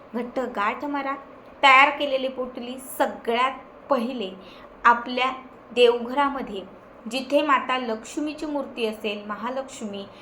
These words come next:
किंवा कुठलीही तुमचा देवीचा टाक असेल, तर त्यासमोर ही पोटली ठेवा. चिंचोके आणि त्यासोबत घेतलेली ही काळी मिरी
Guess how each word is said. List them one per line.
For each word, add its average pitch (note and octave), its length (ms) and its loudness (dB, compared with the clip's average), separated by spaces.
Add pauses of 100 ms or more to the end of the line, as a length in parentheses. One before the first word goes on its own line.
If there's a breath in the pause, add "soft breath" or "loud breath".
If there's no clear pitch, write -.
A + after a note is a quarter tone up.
(200 loud breath)
किंवा A3+ 160 2
कुठलीही A#3 580 -4
तुमचा B3 200 -6
देवीचा G#3+ 440 -4
टाक A#3 360 2
असेल, - 680 -6
तर A#3+ 60 -2
त्यासमोर C#4 800 4
ही D4 180 -2
पोटली A#3 480 -2
ठेवा. F3+ 260 -6
चिंचोके A#3+ 540 -4
आणि C4 140 -2
त्यासोबत B3 440 -6
घेतलेली A3 440 -4
ही A#3 100 -6
काळी G#3+ 300 -4
मिरी G#3+ 280 -6